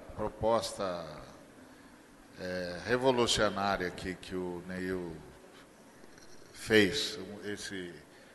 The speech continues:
essa retomada do conceito, é,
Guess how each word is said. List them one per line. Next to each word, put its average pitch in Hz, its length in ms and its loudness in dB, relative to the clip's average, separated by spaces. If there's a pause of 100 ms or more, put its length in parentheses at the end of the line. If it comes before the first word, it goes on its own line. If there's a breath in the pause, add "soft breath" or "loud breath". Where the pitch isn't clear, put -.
(120)
essa 92 160 -8
retomada 113 640 2
do 95 120 -8
conceito, 90 760 -2 (1080)
é, 104 580 10